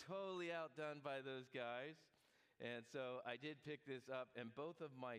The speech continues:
sons and my daughter have offered me large amounts of money to buy the sweater from me 'cause they love Star Wars. I don't really even know that much about Star Wars because I always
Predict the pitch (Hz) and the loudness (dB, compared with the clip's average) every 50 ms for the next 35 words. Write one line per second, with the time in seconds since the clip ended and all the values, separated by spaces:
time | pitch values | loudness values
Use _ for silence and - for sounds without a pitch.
0 | 107 - - - 143 139 139 139 135 - - - 127 127 123 117 113 110 113 113 | -2 -4 -2 -2 0 0 0 -2 -4 -4 -2 -2 0 0 2 2 0 0 0 0
1 | 117 117 117 117 113 117 107 113 117 107 - - 110 110 127 - - 127 117 107 | 2 2 2 2 0 0 0 -2 -2 -2 0 0 0 0 0 -2 -2 -4 -4 -2
2 | 101 107 107 101 95 101 107 107 113 117 110 110 104 104 101 101 107 104 - 104 | -2 -2 -2 0 0 0 0 0 0 -2 -2 -2 -2 0 0 0 -2 -4 -6 -6
3 | 95 92 95 98 104 104 107 101 80 85 92 90 - - - - - _ - - | -6 -4 -4 -2 -2 -2 -2 -2 -4 -6 -8 -10 -14 -20 -20 -20 -20 _ -14 -12
4 | 113 98 - 120 113 117 117 113 117 113 - - 131 127 117 107 110 110 - - | -8 -2 0 0 2 0 0 -2 -6 -10 -10 -4 -2 -2 0 0 0 -2 0 0
5 | 123 117 117 113 107 - 120 113 107 120 120 117 104 110 113 113 110 101 - - | 0 0 0 -2 -2 0 -2 -2 0 0 0 0 2 2 2 2 0 -2 -6 -4
6 | - 117 98 101 104 104 101 92 87 80 82 80 - - - - - - - - | -2 0 2 2 2 0 0 -2 -2 -2 -2 -4 -8 -14 -20 -20 -20 -6 0 0
7 | 117 135 135 139 131 139 135 131 127 123 113 120 117 107 104 113 120 113 117 110 | 2 2 2 0 0 0 0 0 0 0 0 -2 -2 0 2 0 2 2 0 0
8 | 104 101 104 110 120 - - 143 127 131 127 135 135 - - - 156 135 139 135 | 0 0 0 0 0 0 -2 -2 0 2 2 0 0 -4 -4 0 0 2 2 2
9 | 135 139 139 135 127 - 135 131 - 131 117 127 123 120 120 117 120 120 110 | 0 0 0 -2 -2 -4 -6 -4 -2 -2 0 0 0 0 2 0 0 0 -4